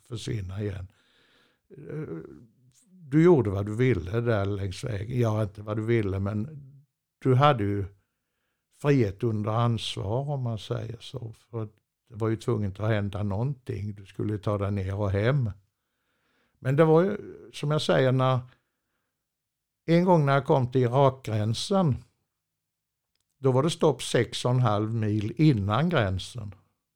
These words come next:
Då var kön så lång. Den var sex och en halv mil lång, kön in till gränsen. På sjunde dygnet kom jag igenom. Ja.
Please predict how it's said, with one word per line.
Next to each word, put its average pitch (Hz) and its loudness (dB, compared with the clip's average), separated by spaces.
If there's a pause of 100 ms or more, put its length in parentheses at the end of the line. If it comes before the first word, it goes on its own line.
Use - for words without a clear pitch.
(540)
Då 123 0
var 123 0
kön 120 2
så 117 -4
lång. 104 -2
Den 131 -2
var 160 0
sex 156 -2
och 143 -4
en 139 -4
halv 113 -4
mil 107 0
lång, 104 0
kön 101 -2
in 98 -2
till 117 -10
gränsen. 107 -8 (760)
På 147 -2
sjunde 143 2
dygnet 139 2
kom 139 0
jag 104 0
igenom. 90 -2 (1700)
Ja. 110 -8